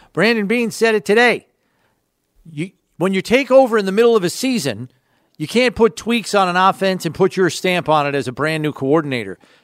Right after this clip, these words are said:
You have to use what's already there and make the best of it. This offense was a triage situation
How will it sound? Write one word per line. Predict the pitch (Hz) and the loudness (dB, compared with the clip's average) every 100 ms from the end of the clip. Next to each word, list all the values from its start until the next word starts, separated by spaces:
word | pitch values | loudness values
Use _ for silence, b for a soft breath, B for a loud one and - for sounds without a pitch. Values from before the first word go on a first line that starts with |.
| b | b
You | 135 | -4
have | 160 156 | -4 -2
to | 160 | -4
use | 135 165 214 240 202 180 - | -4 -2 0 -2 -6 -10 -4
what's | 165 156 | -2 2
already | 180 220 226 233 | 4 4 2 -2
there | 202 202 185 190 196 b b b | 0 0 0 -2 -4 b b b
and | 151 165 | -6 -2
make | 202 165 | -2 -4
the | 165 | -2
best | 185 175 - | 0 0 -2
of | 131 | -6
it. | 98 - _ _ | -6 -18 _ _
This | 233 269 226 | -4 -4 2
offense | 247 240 220 196 - | 2 2 0 -4 -6
was | 180 147 | -6 -6
a | |
triage | 147 - 254 285 262 233 226 - | -8 -8 -8 0 2 4 2 -4
situation | - 220 - 180 190 190 131 101 | -6 -6 -4 -2 0 -2 -8 -12